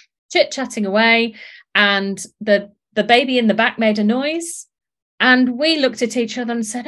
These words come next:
"Oh my goodness, do you think they realise we haven't got a clue what we're doing?" And they've let us go home with this baby. And we were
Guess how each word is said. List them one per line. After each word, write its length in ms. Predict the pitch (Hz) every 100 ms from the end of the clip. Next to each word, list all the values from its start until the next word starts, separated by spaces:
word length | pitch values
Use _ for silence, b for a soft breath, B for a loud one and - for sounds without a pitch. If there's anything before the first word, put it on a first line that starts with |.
| 320
"Oh 80 | 392
my 260 | 262 - -
goodness, 420 | 415 453 381 208
do 140 | - 427
you 100 | 466
think 260 | - 339
they 140 | 262 277
realise 440 | 269 247 220 208
we 140 | 220
haven't 220 | 214 220 202
got 140 | 196
a 20 |
clue 220 | 190 202
what 160 | 185 -
we're 160 | 180 165
doing?" 400 | 160 143 254 - _ _ b b b b b _ _ -
And 160 | 247 233
they've 120 | 208
let 220 | 208 202
us 80 | 208
go 160 | 214
home 220 | 196 185 180
with 140 | 175
this 140 | 185
baby. 280 | - 156 165
And 100 | 285
we 140 | 359 427
were 220 | 262